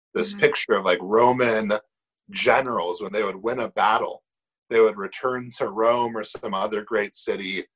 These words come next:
Speaker 1: and they would be up on, like, a horse being honored and recognized, and behind them, like, their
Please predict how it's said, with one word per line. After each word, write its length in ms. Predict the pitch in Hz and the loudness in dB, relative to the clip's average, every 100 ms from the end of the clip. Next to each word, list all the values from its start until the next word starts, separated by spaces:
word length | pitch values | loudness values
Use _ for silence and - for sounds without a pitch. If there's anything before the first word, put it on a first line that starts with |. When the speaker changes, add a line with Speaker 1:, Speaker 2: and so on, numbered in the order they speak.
| _ _ | _ _
Speaker 1:
and 180 | 104 92 | -8 4
they 140 | 110 123 | 6 6
would 160 | 120 | 4
be 360 | 117 120 110 110 _ | 2 -2 0 -4 _
up 240 | - 135 - | 2 4 4
on, 240 | 120 120 | 0 0
like, 160 | 117 104 | -4 -2
a 80 | 104 | -2
horse 580 | - 123 117 110 - - | -2 -2 -2 -6 -14 -10
being 380 | 117 101 90 95 - | -2 -2 -2 -8 0
honored 460 | 127 131 127 123 | 4 4 4 -2
and 100 | 104 101 | -4 -2
recognized, 880 | 120 - 113 107 101 101 95 - _ _ _ _ - | -2 -2 -8 -6 -4 -4 -6 -12 _ _ _ _ -12
and 160 | 101 | -8
behind 420 | 101 - 117 120 | -8 -2 0 0
them, 240 | 120 117 113 | -2 -2 -2
like, 180 | 98 - - | -8 -8 0
their 320 | 117 117 | 0 0